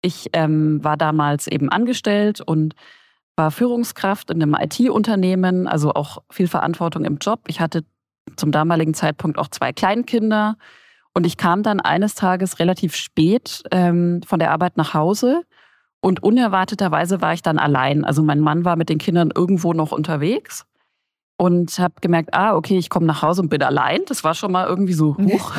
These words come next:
Speaker 1: <laughs> was ist denn jetzt los? Und, ähm, weiß noch genau, wie ich dann bei uns im Flur, haben wir so den Platz, wo wir unser Handy aufladen können, bin ich dahin, hab mein Handy eingesteckt und bin dann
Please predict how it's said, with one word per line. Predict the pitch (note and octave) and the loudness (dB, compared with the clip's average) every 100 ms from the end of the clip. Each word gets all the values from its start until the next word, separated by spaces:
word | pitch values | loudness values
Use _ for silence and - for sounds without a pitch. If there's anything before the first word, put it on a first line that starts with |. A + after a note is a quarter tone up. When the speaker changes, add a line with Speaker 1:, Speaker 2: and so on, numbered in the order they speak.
| - | 0
Speaker 1:
<laughs> | A3 - | 0 2
was | G#3+ - | -2 0
ist | |
denn | D#3+ | 0
jetzt | F3+ - | 0 0
los? | A#3+ - - - - - _ _ | -2 -4 -16 -16 -18 -20 _ _
Und, | - F#3 F#3 E3+ - - | 0 2 2 0 -6 -2
ähm, | E3 E3 D#3+ E3 E3 - _ _ | 0 2 2 0 -4 -12 _ _
weiß | E3 G3 | -2 0
noch | G#3+ | -2
genau, | - E3+ E3 A3 | 0 2 2 0
wie | G3+ | -2
ich | G3+ | -2
dann | - F3+ | 0 2
bei | F3 | 2
uns | - E3+ | 2 0
im | D#3+ | -2
Flur, | - G3 A3+ A3+ - | 0 2 4 2 -2
haben | F#3 F#3 | -2 2
wir | F#3 | 2
so | E3+ | 2
den | E3+ E3 | 0 0
Platz, | D#3+ - - | 0 -2 -2
wo | F#3 F3 | -2 2
wir | D3+ | 2
unser | D#3+ | 2
Handy | C#3+ D#3 G3+ A#3+ B3 - _ - | 2 2 0 0 -2 -8 _ -2
aufladen | F#3+ A3+ A#3 A3+ A#3 | -2 0 0 0 0
können, | G#3+ A3+ A3 - | 0 0 0 0
bin | E3+ | -2
ich | E3+ | 0
dahin, | D3+ D3+ G3 | 0 0 0
hab | A3 - | 0 -2
mein | D#3+ | -2
Handy | D3 E3 G3+ | 0 0 0
eingesteckt | F3+ F#3+ G#3 - G#3+ _ - _ _ _ _ _ - | 0 -2 -2 -2 -4 _ -20 _ _ _ _ _ -2
und | F3+ E3 | -2 0
bin | - G3 G#3+ | 2 2 2
dann | E3+ E3+ G3 G#3+ | 2 4 4 2